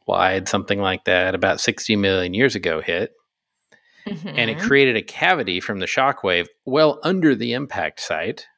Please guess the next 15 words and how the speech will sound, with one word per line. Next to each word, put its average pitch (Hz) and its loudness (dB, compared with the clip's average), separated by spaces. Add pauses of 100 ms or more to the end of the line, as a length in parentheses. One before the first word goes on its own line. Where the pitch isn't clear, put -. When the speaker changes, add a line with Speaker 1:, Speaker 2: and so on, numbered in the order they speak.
(1040)
Speaker 1:
that 117 0
then 123 4
immediately 110 0
collapsed. 92 -4 (240)
And 107 0
as 98 -4
the 98 -4
rocks 95 -2
were 95 -4
flowing 98 -2
in 117 -2
to 107 -8
fill 101 -4
that 78 -10
cavity, 123 -4